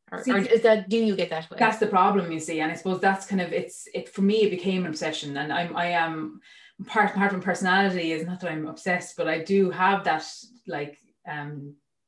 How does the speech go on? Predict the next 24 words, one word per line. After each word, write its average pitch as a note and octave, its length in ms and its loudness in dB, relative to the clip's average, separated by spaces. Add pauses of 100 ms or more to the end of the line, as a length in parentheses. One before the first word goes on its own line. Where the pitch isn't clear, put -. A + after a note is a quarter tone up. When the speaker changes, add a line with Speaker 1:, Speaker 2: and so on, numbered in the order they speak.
Speaker 2:
trait, A3+ 480 0
you D#3+ 80 -8
know, E3 120 -6
where D3+ 300 -4 (640)
I, A3+ 140 4
obviously F#3 400 2
I, C#3+ 80 0
I, D#3 320 -4
I, E3 220 -8
I D#3+ 100 -6
suffer G3 340 0
from D#3+ 240 -8
kind D#3 200 -8
of, C#3+ 140 -12 (640)
I D3+ 60 -14
wouldn't D3+ 300 -14
say D3 180 -6
I - 60 -8
have E3 240 -2
anxiety, D3+ 560 -2
but D#3 120 -4
I D#3 120 0
do F3 180 -4
suffer, D3+ 400 -6